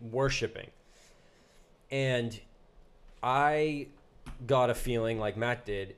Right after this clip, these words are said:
and it was God saying, "You're not ready to pray for these kids yet. You're not ready to pray for Matt yet. You're not ready to speak into anyone's life yet."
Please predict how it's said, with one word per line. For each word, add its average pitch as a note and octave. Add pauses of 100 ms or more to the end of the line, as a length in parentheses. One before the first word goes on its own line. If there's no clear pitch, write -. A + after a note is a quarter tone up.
and A#2
it A#2
was A2
God B2
saying, G#2 (200)
"You're A2
not A2+
ready A#2 (260)
to B2+
pray G#2+
for G2+
these F#2+
kids B2
yet. - (180)
You're A#2+
not F#2+
ready C3+
to A2
pray G#2+
for G2+
Matt A#2
yet. E2+
You're A#2
not G#2+
ready B2+
to G#2+
speak B2
into G#2+
anyone's F#2+
life A2
yet." F2+